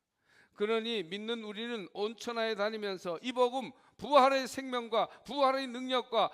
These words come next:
부활의 복음을 온 세상 만민에게 전파해야 할 것입니다." 사랑하는 성도 여러분, 예수의 부활 복음을 온 세상에 담대하게 선포하시기를 바랍니다. 예수님으로부터 직접 가르침을 받았던 예루살렘 교회와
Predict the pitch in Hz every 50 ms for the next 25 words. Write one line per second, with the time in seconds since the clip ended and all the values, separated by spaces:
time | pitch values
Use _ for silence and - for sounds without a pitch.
0 | - - - - 247 269 247 262 269 262 262 226 180 226 240 220 247 240 226 196
1 | 160 - - - _ - 262 277 269 262 - 226 233 214 226 240 233 208 185 190
2 | 196 202 208 208 196 185 175 165 175 190 196 196 - - _ - - 160 165 165
3 | - 156 139 123 127 135 139 131 131 127 - 120 110 - - 101 90 82 80 80
4 | _ _ _ _ _ _ _ _ _ _ _ _ _ _ _ _ - - 180 196
5 | 202 208 208 214 196 - 196 214 202 214 214 214 208 214 226 226 233 240 202 139
6 | - _ _ _ _ _ - 170 233 277 294 285 233 - 285 285 285 196 185 233
7 | 262 269 269 285 269 220 254 262 254 269 254 240 185 160 - _ - 240 269 311
8 | 320 320 285 - 277 285 233 240 240 226 208 190 160 - - 190 208 226 226 208
9 | 226 196 190 190 190 202 190 170 - - - _ _ _ - 220 214 196 - 175
10 | 165 156 147 - - 135 135 127 117 160 160 - 123 113 117 110 107 98 98 98
11 | - 92 - _ _ _ _ _ _ _ _ _ _ _ _ _ _ _ _ _
12 | - 123 165 180 175 185 180 185 180 185 180 175 170 170 - 180 - - 180 -
13 | 196 185 - 151 160 170 170 - - 175 175 170 165 170 160 165 156 - 165 165
14 | 151 131 143 165 175 190 170 - 175 180 180 180 170 156 - 156 156 156 156 151
15 | 151 139 127 120 113